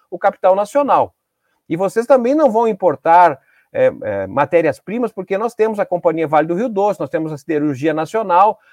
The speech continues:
E isso foi o tripé da, digamos, de uma construção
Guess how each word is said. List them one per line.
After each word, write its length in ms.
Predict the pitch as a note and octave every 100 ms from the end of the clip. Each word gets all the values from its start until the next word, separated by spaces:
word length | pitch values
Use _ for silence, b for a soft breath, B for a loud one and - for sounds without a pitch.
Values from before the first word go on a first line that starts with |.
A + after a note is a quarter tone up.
| b b
E 400 | A#3+ F#3 F#3 E3+ -
isso 260 | C4+ -
foi 260 | C#4 A#3 D#4
o 60 | D4+
tripé 420 | B3+ - A3+ C4+
da, 280 | F3+ A2+ -
digamos, 340 | A2+ C3+ C3+
de 120 | C3 C#3+
uma 140 | E3
construção 840 | - F3 - D#3 - E3+ F3 B3+